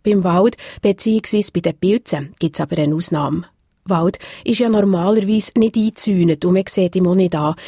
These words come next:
wem er gehört. Im Schweizerischen Zivilgesetzbuch steht, dass jeder in den Wald rein darf und Pilze, Beere und Kräuter darf sammeln. Allerdings nur in sogenanntem ortsüblichem Umfang.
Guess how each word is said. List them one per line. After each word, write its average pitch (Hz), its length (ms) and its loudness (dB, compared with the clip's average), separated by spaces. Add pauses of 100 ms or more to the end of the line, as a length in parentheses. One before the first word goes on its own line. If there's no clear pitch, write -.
(120)
wem 170 200 0
er 151 100 -4
gehört. - 500 -6 (240)
Im 170 160 0
Schweizerischen 214 560 0
Zivilgesetzbuch 214 1000 -2
steht, 202 440 0 (260)
dass 208 180 -4
jeder 214 400 0
in 185 120 -2
den - 20 -4
Wald 156 280 -2
rein 190 220 0
darf 220 380 -2
und 208 180 -4
Pilze, 247 540 0 (240)
Beere 185 400 2 (240)
und 247 120 0
Kräuter 175 380 -2
darf 151 300 -4
sammeln. 151 480 -2 (220)
Allerdings 214 540 2
nur 208 300 4 (240)
in 196 180 0
sogenanntem 196 920 0
ortsüblichem 202 1040 -2
Umfang. 180 640 -2